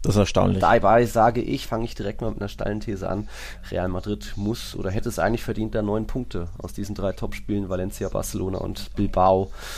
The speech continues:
Speaker 2: zu holen. Aber so ist Fußball.
Speaker 1: So ist Fußball übrigens.
Speaker 2: So ist, hm?
Speaker 1: Speaking of Merry Christmas, ich glaub, ich häng mir die Tabelle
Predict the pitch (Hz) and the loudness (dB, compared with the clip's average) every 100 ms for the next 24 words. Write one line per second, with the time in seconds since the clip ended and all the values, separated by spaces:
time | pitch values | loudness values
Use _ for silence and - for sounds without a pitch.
0 | - - 165 170 156 104 - 98 98 95 | -6 4 6 8 8 6 0 -2 -2 -2
1 | 98 98 - - - - - 95 107 - | -2 -4 -12 -16 -18 -14 -10 -8 -10 -10
2 | - - 87 90 98 95 - 120 107 - | -12 -12 -10 -4 -2 -2 -2 -2 -2 2
3 | 92 101 110 117 143 160 - - - - | 2 4 6 6 4 2 2 2 2 2
4 | - - - 110 165 - - - - 110 | -2 -8 -6 -4 -6 -6 0 2 4 4
5 | - 113 95 - 104 104 101 - 104 - | 6 6 6 6 8 8 8 6 4 6
6 | 135 - - - 104 110 117 117 110 98 | 4 6 4 6 4 4 4 4 4 4
7 | 98 - - 110 110 | 4 4 4 4 4